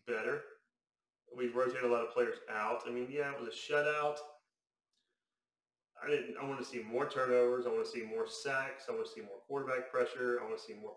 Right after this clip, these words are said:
passes deflected. I wanna see a lot of stuff. I wanna see a dominance.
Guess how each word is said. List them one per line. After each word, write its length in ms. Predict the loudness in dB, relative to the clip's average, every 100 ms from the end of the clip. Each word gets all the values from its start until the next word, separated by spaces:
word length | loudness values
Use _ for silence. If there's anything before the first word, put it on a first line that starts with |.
| -2
passes 300 | -2 -2 -10
deflected. 560 | -12 -6 -4 -4 -4 -4
I 80 | -4
wanna 120 | -4
see 280 | -8 -8 -8 -12 _ _ -2
a 20 |
lot 140 | 4 4
of 60 |
stuff. 240 | 4 2 2
I 20 |
wanna 140 | 0 -2
see 120 | -4
a 60 | -2
dominance. 680 | 2 2 0 -4 -12 -20